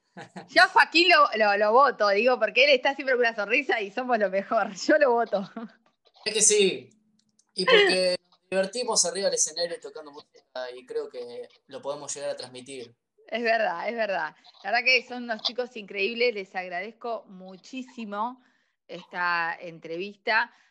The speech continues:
Speaker 2: Nosotros nos vamos, pero se va a quedar un tema de ustedes, obviamente el que eligieron, el Demente, sonando. Eh,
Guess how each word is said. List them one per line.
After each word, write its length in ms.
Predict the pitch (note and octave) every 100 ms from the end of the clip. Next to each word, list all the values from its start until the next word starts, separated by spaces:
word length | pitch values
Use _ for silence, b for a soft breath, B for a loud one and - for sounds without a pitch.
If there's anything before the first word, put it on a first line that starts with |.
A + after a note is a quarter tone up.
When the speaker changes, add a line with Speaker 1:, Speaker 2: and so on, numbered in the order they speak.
| _ _
Speaker 2:
Nosotros 380 | E3+ A3+ A#3+
nos 180 | G#3+ F3+
vamos, 440 | A3+ B3+ C#4 C#4+ C4
pero 220 | F#3+ F3
se 120 | F3 F#3
va 100 | G3+
a 80 |
quedar 400 | G3 F#3 G3 G#3+ -
un 200 | F#3+ F#3
tema 300 | G3+ G3+ G3
de 60 | E3+
ustedes, 460 | - G3+ G3 G3 _ -
obviamente 440 | A#3 F#3+ G3+ G#3
el 100 | F#3+
que 80 | E3+
eligieron, 400 | D#3 - G#3 G#3
el 120 | E3
Demente, 600 | E3+ F3 G#3 G#3+ A#3 A#3+ b b _
sonando. 840 | _ F3 E3+ G3+ A3 A3 A#3+ C#4 C#4+ b b _
Eh, 320 | - F3+ E3+